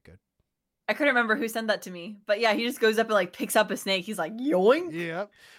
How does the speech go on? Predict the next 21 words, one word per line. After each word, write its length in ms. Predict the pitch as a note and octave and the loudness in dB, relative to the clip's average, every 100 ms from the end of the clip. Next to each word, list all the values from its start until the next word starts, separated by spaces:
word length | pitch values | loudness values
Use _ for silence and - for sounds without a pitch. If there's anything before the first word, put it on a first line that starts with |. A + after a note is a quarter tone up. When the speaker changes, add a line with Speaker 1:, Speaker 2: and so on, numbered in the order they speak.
| - | -10
Speaker 1:
Like, 140 | - G3 | -8 -6
there's, 160 | G#3 | -8
like, 120 | G3+ F3 | -6 0
the 80 | |
Speaker 2:
Yeah. 320 | A#3 A#3+ A3 G3+ | 4 6 6 4
Speaker 1:
geckos 80 | |
on 100 | F#3+ | 0
the 60 | F3+ | -6
tree. 320 | - F3 D#3+ - | -8 -10 -10 -14
Yoink! 840 | B2 A#2+ B2+ E3 F#3 F#3+ A#3 D#4 - - _ _ - | -20 -20 -16 -8 -6 -4 -4 -8 -16 -20 _ _ -8
Speaker 2:
Yeah, 300 | G#3 A3 G3 | 0 2 2
he's 140 | G#3+ | 0
like, 140 | G3+ | -2
"Yoink." 440 | A3 F#3 G3+ C#4+ F4+ - | -4 -4 -2 -2 -4 -12
Speaker 1:
I 80 | B2+ | -14
love 120 | A2+ | -6
Speaker 2:
Yeah. 220 | A3 G3 | -2 -2
Speaker 1:
it. 40 | - - | -4 -4
Speaker 2:
No, 120 | A3 | 0
I've 160 | A3+ | 4
actually 240 | C#4+ - | 4 2